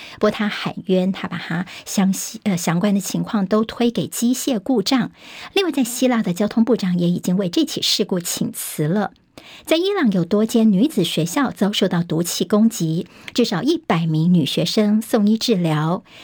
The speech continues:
官员推测，可能是有些人为了要迫使女子学校关闭，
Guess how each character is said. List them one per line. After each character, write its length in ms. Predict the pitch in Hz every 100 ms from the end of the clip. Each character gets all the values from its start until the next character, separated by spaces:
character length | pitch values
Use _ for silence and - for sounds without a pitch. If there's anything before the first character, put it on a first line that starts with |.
| -
官 160 | 226 214
员 120 | 185
推 160 | -
测， 220 | 202 - 175
可 140 | 190
能 120 | 165
是 120 | 175
有 60 | 208
些 180 | - 214
人 180 | 180 202
为 100 | 233
了 140 | 185
要 160 | 202 196
迫 240 | - 262
使 220 | - 175
女 180 | 165 175
子 140 | 302 180
学 160 | 165
校 160 | 165 185
关 320 | - 262 294
闭， 360 | - 311 254